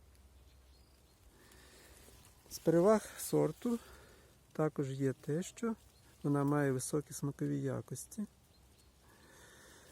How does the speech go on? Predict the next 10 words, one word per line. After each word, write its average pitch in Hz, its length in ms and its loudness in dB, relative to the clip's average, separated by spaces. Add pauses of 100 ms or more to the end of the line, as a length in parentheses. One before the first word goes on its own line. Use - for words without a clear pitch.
(1000)
Вона 156 240 6
має 147 280 4
солодкий 139 600 -2
смак 131 680 -6 (1040)
з 175 300 8 (280)
невеличкою 139 580 0
кислинкою. 131 800 -6 (1300)
Смак - 460 -2
ярко 147 300 -2
виражений. 127 580 -2